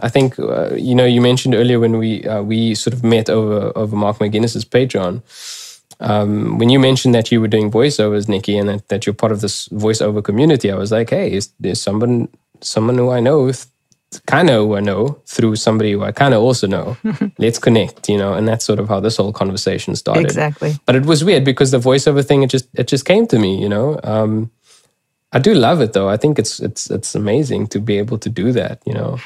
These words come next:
Speaker 2: And
Speaker 1: And,
Speaker 2: are you
Speaker 1: um,
Speaker 2: con-
Speaker 1: you've also, yeah.
Speaker 2: Yeah, are you continuing with, with e-learning things, or have you veered into, well, now that you were mentioning with, uh, you know, having to put music and, and,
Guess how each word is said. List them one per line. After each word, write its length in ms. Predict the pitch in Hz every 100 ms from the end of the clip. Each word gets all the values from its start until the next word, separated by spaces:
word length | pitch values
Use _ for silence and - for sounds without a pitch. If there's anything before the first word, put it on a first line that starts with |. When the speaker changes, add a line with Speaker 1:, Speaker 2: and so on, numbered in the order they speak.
| -
Speaker 2:
And 180 | 175 180
Speaker 1:
And, 80 | 190
Speaker 2:
are 80 | 202
you 80 | 214
Speaker 1:
um, 80 |
Speaker 2:
con- 220 | 220 202 110
Speaker 1:
you've 160 | 117
also, 420 | 127 123 113 110 - - _ _ _ _ _ _ _ _
yeah. 160 | - -
Speaker 2:
Yeah, 120 | 220 196
are 80 |
you 140 | 196 196
continuing 580 | 196 208 214 214 202 185
with, 300 | 170 156 -
with 200 | 165 147
e-learning 800 | 185 208 214 226 240 240 226 196 _
things, 340 | - 277 294 262
or 180 | 214 190
have 240 | 208 185
you 120 | 185
veered 300 | 175 190 190
into, 320 | 180 165 190
well, 160 | 175 180
now 120 | 175
that 140 | 175 180
you 80 |
were 120 | 165 160
mentioning 520 | 170 170 180 165 156
with, 180 | 151 - - - - -
uh, 460 | 170 160 151 143 139
you 100 | 185
know, 140 | 160
having 240 | 147 151 156
to 120 | -
put 180 | 160 156
music 800 | 190 196 202 190 180 170 160 175
and, 240 | 156 151
and, 500 | 151 147 139 139 233